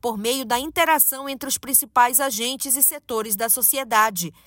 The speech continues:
além do levantamento de informações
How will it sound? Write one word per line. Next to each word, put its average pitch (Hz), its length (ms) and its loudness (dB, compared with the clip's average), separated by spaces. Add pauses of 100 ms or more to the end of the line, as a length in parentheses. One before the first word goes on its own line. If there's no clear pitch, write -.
(220)
além 247 320 2
do 254 120 -8
levantamento 247 800 -2
de 180 140 -6
informações 294 840 0